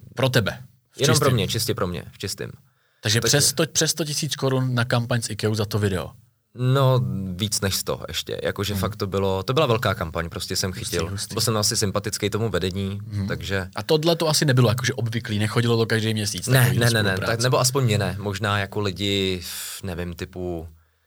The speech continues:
Speaker 2: Kovy nebo takhle, tak asi budou mít takhle velký spolupráce. Pak jsem dělal s Českým turismem třeba velkou spolupráci.
Speaker 1: Mhm.
Speaker 2: Takhle to byla jedna mediálka,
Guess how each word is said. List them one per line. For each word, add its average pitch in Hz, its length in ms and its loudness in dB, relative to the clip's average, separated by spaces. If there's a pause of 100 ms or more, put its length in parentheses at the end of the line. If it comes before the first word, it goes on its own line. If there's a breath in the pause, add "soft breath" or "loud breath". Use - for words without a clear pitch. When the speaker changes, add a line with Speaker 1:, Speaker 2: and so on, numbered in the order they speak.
(680)
Speaker 2:
Kovy 107 420 4
nebo 101 220 0
takhle, 101 300 0
tak 101 160 -2
asi - 200 0
budou 98 200 2
mít 98 120 0
takhle 98 240 -2
velký 95 240 -2
spolupráce. 95 580 -2
Pak 110 160 -4
jsem 113 120 0
dělal 107 160 2
s - 100 0
Českým 110 300 0
turismem 123 460 2
třeba 123 240 0
velkou 113 300 0
spolupráci. 110 840 0
Speaker 1:
Mhm. 113 100 -10
Speaker 2:
Takhle 123 180 4
to 123 80 2
byla 131 120 4
jedna 135 160 2
mediálka, 107 640 2